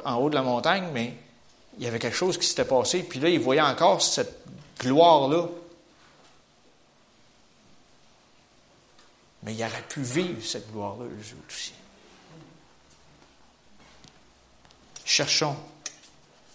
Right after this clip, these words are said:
à vivre dans la présence de Dieu. Un troisième exemple ce matin,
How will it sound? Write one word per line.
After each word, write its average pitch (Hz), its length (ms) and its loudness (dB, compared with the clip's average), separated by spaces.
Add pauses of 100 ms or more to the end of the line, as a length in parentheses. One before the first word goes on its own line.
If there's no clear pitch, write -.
(220)
à 107 120 -2
vivre 117 240 -4
dans 107 120 -2
la 98 100 -2
présence 101 560 -6
de 92 120 -10
Dieu. 92 240 -10 (2750)
Un 143 100 -4
troisième 175 420 8
exemple 180 400 8
ce 185 120 6
matin, 180 460 4